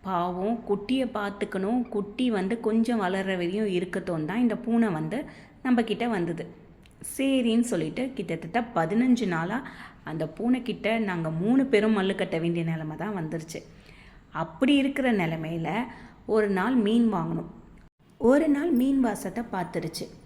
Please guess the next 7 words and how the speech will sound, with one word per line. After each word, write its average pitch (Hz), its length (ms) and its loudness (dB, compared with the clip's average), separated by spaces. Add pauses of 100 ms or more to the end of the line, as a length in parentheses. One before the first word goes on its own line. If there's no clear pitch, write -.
(240)
அதுக்கப்புறம் 190 760 -4 (840)
படிக்கட்டுக்கு 247 1000 -2 (160)
வெளியில 190 680 -2
பால்கனியில 208 600 -2
வந்து 170 300 -6
குப்பை - 280 -4
வைப்போம். - 300 -4